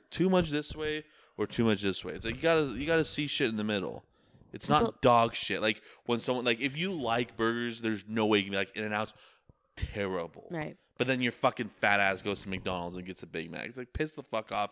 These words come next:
Speaker 2: Right.
Speaker 1: Kill yourself. Go six feet under. No one's at your funeral.
Speaker 2: I mean, I wouldn't mind trying it. I would just do it like a cheeseburger with nothing on it. So it's like,
Speaker 1: Yeah.
Speaker 2: my opinion of judging it is, like, nothing because I don't really like burgers.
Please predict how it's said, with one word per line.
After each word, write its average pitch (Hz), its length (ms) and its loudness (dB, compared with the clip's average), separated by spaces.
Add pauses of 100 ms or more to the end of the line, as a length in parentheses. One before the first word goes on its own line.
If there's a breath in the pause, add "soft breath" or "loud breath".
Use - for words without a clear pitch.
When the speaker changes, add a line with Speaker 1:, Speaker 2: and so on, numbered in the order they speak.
(140)
Speaker 2:
Right. 82 160 -8
Speaker 1:
Kill 113 220 -4
yourself. 107 500 2 (380 loud breath)
Go 120 220 12
six - 300 0
feet 107 200 2
under. 101 340 0 (300 soft breath)
No 110 240 4
one's 101 180 4
at 87 80 2
your 87 80 -6
funeral. - 500 -14 (560 loud breath)
Speaker 2:
I 233 60 0
mean, 269 180 0
I 220 140 8
wouldn't 262 320 4
mind 208 220 4
trying 175 420 4
it. 262 220 6
I 196 80 12
would 190 100 12
just 185 240 4
do 185 140 8
it 190 40 10
like 170 160 6
a 185 60 2
cheeseburger 180 500 2
with 165 120 6
nothing 165 300 2
on 147 180 4
it. 196 180 2
So 190 120 6
it's 185 100 6
like, 202 100 8
Speaker 1:
Yeah. 175 220 6
Speaker 2:
my 220 160 8
opinion 220 400 6
of 196 100 6
judging 190 380 6
it 208 140 6
is, 175 120 0
like, 170 260 2
nothing 147 420 2
because 160 220 2
I 170 60 8
don't 170 180 8
really 165 180 4
like 156 260 4
burgers. 170 640 4